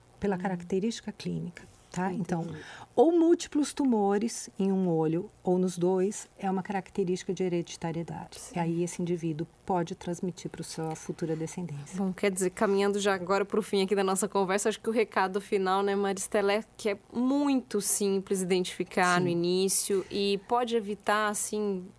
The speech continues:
Speaker 2: um problema tão sério, né? Assim, uma
Speaker 1: Muito.
Speaker 2: perda de visão ou até, num caso mais grave, a morte, né?
Speaker 1: Sim,
Speaker 2: Como você
Speaker 1: sim.
Speaker 2: disse.
Speaker 1: Ah, a, é, assim, a diferença é total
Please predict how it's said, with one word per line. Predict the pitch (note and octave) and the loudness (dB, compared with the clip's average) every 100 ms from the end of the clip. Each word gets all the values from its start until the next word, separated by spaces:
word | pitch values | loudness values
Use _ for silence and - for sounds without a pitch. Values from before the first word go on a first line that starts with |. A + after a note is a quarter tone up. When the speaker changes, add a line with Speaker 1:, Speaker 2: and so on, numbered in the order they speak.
| - - | -20 -12
Speaker 2:
um | - | -8
problema | A#3 A3 A3 A3 A3+ | -2 0 2 2 0
tão | A#3+ A#3 | -2 0
sério, | - - G3 F#3+ F3+ E3+ | 0 2 2 0 0 0
né? | F3+ G3+ G#3 | 2 4 4
Assim, | G3+ D#3 | 4 2
uma | G3+ | 2
Speaker 1:
Muito. | G#3 F3+ | 2 2
Speaker 2:
perda | A3 A3+ A3+ | 2 2 0
de | F#3+ | 0
visão | F#3 G#3 F3+ F3+ F#3+ A3 G3 | -2 -2 0 0 2 2 2
ou | G3 | 2
até, | G3 G3+ F#3+ | 2 0 0
num | G3 F#3+ | 2 0
caso | F3 F#3 F3+ | 0 0 0
mais | F#3+ F3 | -2 -2
grave, | F3 F3 D#3+ G#3 A#3 | -2 0 0 0 0
a | |
morte, | G3+ E3 E3+ - D3+ | 0 0 0 -2 -4
né? | D3+ | -2
Speaker 1:
Sim, | F#3 | 0
Speaker 2:
Como | D#3+ D#3+ | 0 -2
você | D#3 E3+ | -4 -2
Speaker 1:
sim. | D#3+ | -2
Speaker 2:
disse. | D#3 D#3 - - - | -4 -8 -14 -16 -4
Speaker 1:
Ah, | E3+ D#3+ D#3 E2 F2+ - - - - - - - | -2 0 -2 -2 -4 -6 -12 -20 -20 -20 -18 -2
a, | F3 E3+ E3+ D#3+ D#3+ D3+ D3 D3+ - - - - - - - - - - - - - - - - - - - - | 2 4 4 4 4 2 -2 -6 -12 -20 -20 -20 -20 -20 -20 -20 -14 -14 -14 -18 -20 -20 -20 -20 -20 -20 -20 -4
é, | G3+ G3 G#3 G#3+ | 0 4 4 2
assim, | - - G3+ - | -2 -2 -2 2
a | F#3+ | 2
diferença | G3 - C4 A3+ A#3 - A3+ | 2 2 2 4 4 4 4
é | G#3 | 4
total | G#3+ G3 G3+ F#3+ F3 F3+ | 2 0 4 4 4 2